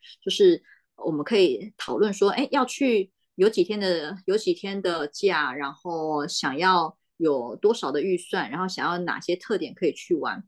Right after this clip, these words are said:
那如果说 in general 的话，如果说我们想要以孩子为主体的话，可以先问孩子他有没有想去哪里。因为其实现在啊，小孩子当中，其实他们聊天的话题很多元欸。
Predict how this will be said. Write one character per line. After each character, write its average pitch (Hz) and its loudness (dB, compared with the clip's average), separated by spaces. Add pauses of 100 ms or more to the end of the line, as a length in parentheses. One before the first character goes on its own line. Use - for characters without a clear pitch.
(200)
那 285 0
如 240 2
果 190 4
说 202 0 (100)
in 175 -4
general 202 0
的 127 -4
话， 170 -4
如 202 0
果 226 4
说 185 0
我 156 -2
们 131 -10
想 113 -8
要 160 -4 (160)
以 156 -4
孩 160 -6
子 - -6
为 135 2
主 139 -4
体 - -8
的 - -12
话， - -4
可 - -2
以 208 6
先 202 -2
问 190 4
孩 151 -10
子 - -14
他 190 -4
有 175 0
没 123 -8
有 139 -8
想 - -8
去 - -8
哪 - -8
里。 - -12 (300)
因 277 0
为 320 2
其 202 2
实 196 0
现 233 2
在 214 2
啊， 170 -2 (140)
小 - -4
孩 - -4
子 208 -4
当 185 0
中， 190 -2
其 - -4
实 170 -2
他 226 4
们 220 6
聊 151 4
天 202 -2
的 156 -2
话 180 -4
题 - -6
很 143 -8
多 165 4
元 160 2
欸。 - -14